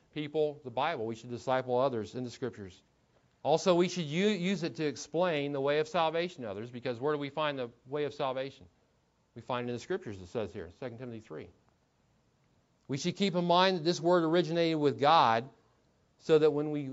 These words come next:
read the words of Scripture or hear them, we are in fact hearing the very, we're hearing from God Himself. We're not hearing some vision or voice somewhere. We're hearing the Word of God. That's what we need to hear. And finally, we take courage in the fact that though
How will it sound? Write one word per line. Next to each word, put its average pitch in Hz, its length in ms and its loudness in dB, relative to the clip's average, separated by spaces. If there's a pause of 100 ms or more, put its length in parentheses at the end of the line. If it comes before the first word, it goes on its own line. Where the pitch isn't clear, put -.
read 185 280 -4
the 185 80 0
words 165 260 -2
of 139 100 -2
Scripture 170 460 -4
or 117 60 -4
hear 165 180 -4
them, 123 220 -4
we 151 140 -4
are 147 120 0
in 131 60 -6
fact 143 360 0
hearing 156 400 -2 (520)
the 131 80 -6
very, 151 380 6
we're 143 160 -2
hearing 151 280 -2
from 143 160 -8
God 147 160 -2
Himself. 147 380 -12 (920)
We're 127 60 -6
not 147 120 0
hearing 160 220 2
some 139 240 -4
vision 143 300 2
or 131 100 -4
voice 139 320 0
somewhere. 120 360 -2
We're 131 140 0
hearing 139 220 0
the 131 80 -2
Word 135 180 4
of 117 60 -6
God. 123 360 2 (120)
That's 123 160 -6
what 139 100 -8
we 131 80 -6
need 123 140 -8
to 110 60 -10
hear. 107 260 -4 (1040)
And 113 100 -12
finally, 180 440 6
we 151 160 2
take 165 260 2
courage 175 300 6
in 147 80 -2
the 139 80 -2
fact 165 340 6
that 120 160 -6
though 214 480 6